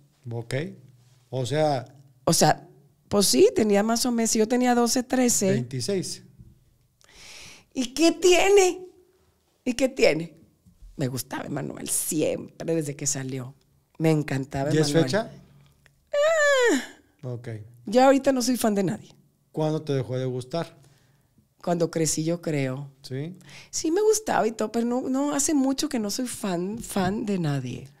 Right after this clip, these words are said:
Speaker 1: Oye, es que me pongo a alucinar. Imagínate que en vez de tus sangronadas de que, "Ay, canta como niña", y no sé qué.
Speaker 2: Imagínate que me he hecho amiga de él.
Speaker 1: Más que, este, agarraba lo que va,
Speaker 2: Ah,
Speaker 1: pues.
Speaker 2: pero esa edad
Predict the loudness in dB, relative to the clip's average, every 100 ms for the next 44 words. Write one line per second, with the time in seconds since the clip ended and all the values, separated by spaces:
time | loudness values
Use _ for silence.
0 | _ -4 -2 -2 -4 -6 -4 -4 -4 -2
1 | -2 -2 -2 0 0 -2 -4 -4 -6 -6
2 | -6 -6 -2 -2 -2 -6 -6 -8 -8 -16
3 | -16 -8 -4 -4 -2 -2 -2 -2 -4 -4
4 | -4 -8 -8 -10 -12 -10 -8 -6 -6 -6
5 | -6 -2 4 6 6 6 6 6 6 6
6 | 6 6 6 6 4 2 -2 -12 _ _
7 | _ _ _ -10 -4 -2 -2 -2 -6 -12
8 | -2 0 0 -4 -12 -12 -14 -16 -18 -12
9 | -6 -2 2 4 4 2 0 -4 -4 0
10 | 4 6 6 6 6 6 6 4 4 2
11 | 0